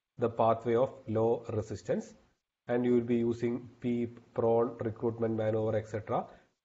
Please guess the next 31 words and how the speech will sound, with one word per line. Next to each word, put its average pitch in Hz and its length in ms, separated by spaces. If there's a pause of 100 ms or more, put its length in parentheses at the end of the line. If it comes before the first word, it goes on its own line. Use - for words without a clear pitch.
(200)
to, 123 280
uh, 110 240 (880)
uh, 117 360 (160)
recruit 123 500
these 117 320 (760)
collapsed 156 460
alveoli. 113 520 (480)
At 151 100
the 175 100
same 180 420
time, 170 220
when 151 140
you 143 100
are 135 160 (160)
trying 151 360
to 170 100
distend 160 560
these 156 220
alveoli, 110 600 (600)
there 151 180
is 156 100
a 170 60
chest 175 400
wall 196 200
also. 110 360
If 143 140
the 151 100
chest 170 340
wall 196 200
is 180 180
stiff, - 340